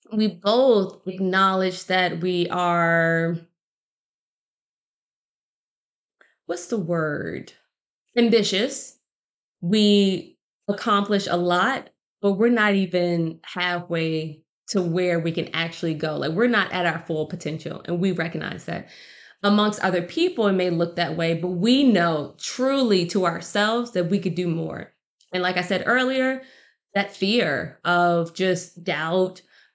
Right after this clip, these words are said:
trying to convince people, wanting more people on the bandwagon, like,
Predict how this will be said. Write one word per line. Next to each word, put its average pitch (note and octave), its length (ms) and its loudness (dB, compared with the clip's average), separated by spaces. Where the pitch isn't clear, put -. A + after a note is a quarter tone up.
trying F#3 200 0
to G3 80 0
convince G3 400 0
people, G3 680 0
wanting G#3+ 340 6
more G#3+ 160 2
people G#3+ 260 0
on A3 80 0
the G#3+ 80 0
bandwagon, G#3 1500 2
like, G3 480 0